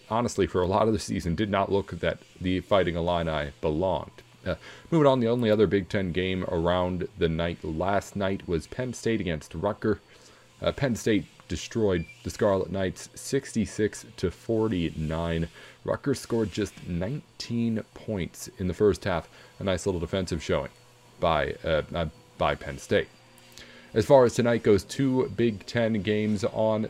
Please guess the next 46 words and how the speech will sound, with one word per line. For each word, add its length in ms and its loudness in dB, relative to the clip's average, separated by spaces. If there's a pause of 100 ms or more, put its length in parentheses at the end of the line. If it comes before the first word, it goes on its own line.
the 80 0
schedule. 640 -2
Minnesota 500 2
will 100 4
face 320 2
off 220 4
against 380 -4
Michigan 500 -2
State. 380 2
A 40 6
nice 460 -2 (160)
early 320 2
season 380 -2
test 320 -2
for 120 -4
those 240 0
Gophers, 480 2 (300)
while 140 4
Penn 240 0
State, 280 4
or 140 2
sorry, 300 4
Michigan 320 -2
State, 280 2 (280)
gets 220 0
itself 680 0
a 80 -4
chance 320 -2
to 100 -12
take 180 2
a 40 2
look 180 2
and 100 -4
see 140 -2
where 300 2
exactly 640 -4
it's 340 -4
at 220 -2
as 240 0
it 200 0
tries 380 2
to 80 -6
climb 300 0
up 100 -2
the 60 -2
rankings. 480 -2